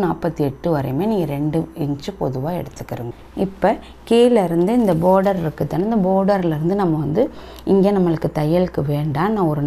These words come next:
நாலு இன்ச்சு விட்டுட்டு இந்த நாலு இன்ச்சு வரையும் நான் கோடு போட்டுக்கிறேன். உயரம் இதை வெட்டினா நல்லா இருக்காது, இதுக்கு மேலால வெட்டுவோம். அப்ப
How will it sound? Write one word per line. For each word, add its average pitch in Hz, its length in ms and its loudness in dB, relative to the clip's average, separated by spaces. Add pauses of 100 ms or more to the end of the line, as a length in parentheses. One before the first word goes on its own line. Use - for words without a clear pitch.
நாலு 175 380 0
இன்ச்சு 156 380 -2 (500)
விட்டுட்டு 156 440 0 (360)
இந்த 175 120 0 (120)
நாலு 180 340 4
இன்ச்சு 165 320 0
வரையும் 156 280 0
நான் 190 160 -8
கோடு 135 220 -2
போட்டுக்கிறேன். 165 540 0 (1400)
உயரம் 160 440 2 (160)
இதை 175 220 2
வெட்டினா 170 340 -2 (140)
நல்லா 139 220 -2
இருக்காது, 127 360 -4 (140)
இதுக்கு 156 320 -2
மேலால 143 540 -2
வெட்டுவோம். - 520 0 (520)
அப்ப 247 280 -2